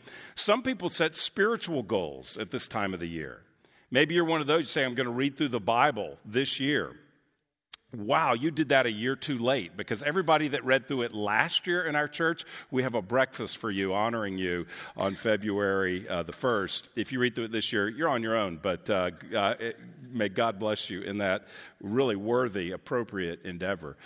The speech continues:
Some people wanna pray more. Uh, some people wanna start their day with some quiet and meditation to think about the Lord and His Word. So all kinds of things people want to do at the beginning of the year. But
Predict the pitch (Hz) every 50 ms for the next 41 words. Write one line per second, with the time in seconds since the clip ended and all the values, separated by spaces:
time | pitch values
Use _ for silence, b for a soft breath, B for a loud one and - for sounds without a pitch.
0 | B B B B - 190 190 147 175 170 151 165 156 147 143 147 143 - - -
1 | 165 156 156 165 156 135 110 92 85 71 65 60 - B B B B B B -
2 | 104 104 - 135 120 135 131 131 127 123 127 120 113 - - 143 131 123 - 135
3 | 123 113 101 131 131 123 117 107 98 92 90 - - - - - - - 139 135
4 | 135 127 120 107 90 87 - - - 104 104 104 117 117 117 110 - - 127 117
5 | 117 117 - - - 92 78 71 - B B B B B - - 113 104 - -
6 | 131 107 123 113 113 107 - 107 101 104 107 107 107 104 95 87 90 95 - 101
7 | 95 92 87 80 - - 120 107 98 92 82 - - - _ - 92 90 92 101
8 | 107 104 98 95 90 82 78 78 76 73 78 B B B B B B B - -
9 | 160 143 - - - 190 220 233 247 - - 185 180 170 175 170 131 135 - -
10 | - 139 127 120 107 98 90 - - - 151 139 127 - 123 120 117 101 120 120
11 | 123 123 - - - 120 110 98 110 107 104 101 98 95 - 98 85 101 95 90
12 | 107 104 104 101 98 98 92 85 98 90 95 104 104 101 95 82 - 117